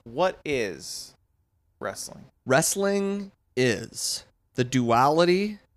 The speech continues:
Speaker 2: the uniquely human duality of cynicism versus hope.
Speaker 1: Okay.
Speaker 2: Wrestling is, was, and can always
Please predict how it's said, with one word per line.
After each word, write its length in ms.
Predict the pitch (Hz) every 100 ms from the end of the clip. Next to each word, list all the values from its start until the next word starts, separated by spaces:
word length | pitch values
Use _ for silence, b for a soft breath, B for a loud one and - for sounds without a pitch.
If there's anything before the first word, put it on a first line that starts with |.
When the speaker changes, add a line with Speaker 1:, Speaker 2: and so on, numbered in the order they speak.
| _
Speaker 2:
the 80 | 123
uniquely 880 | 131 135 165 240 277 - 240 233 226
human 640 | - - 208 190 127 98 - 131 -
duality 840 | - 127 113 139 160 185 196 208 208 _ _ _ _ _ _ _ _ _ _ -
of 160 | 123
cynicism 960 | - - 170 185 - 202 196 196 202 202 - _
versus 400 | 120 135 - 123
hope. 340 | - 107 - - _ _ _ _ _ -
Speaker 1:
Okay. 200 | 107 - _ _ _
Speaker 2:
Wrestling 680 | - 131 165 - 185 180 180 -
is, 580 | 139 202 233 226 - - _ _ -
was, 640 | 113 127 139 147 156 147 -
and 240 | 113 104
can 460 | - 139 147 160 156
always 840 | - 131 156 151 151 139 127 117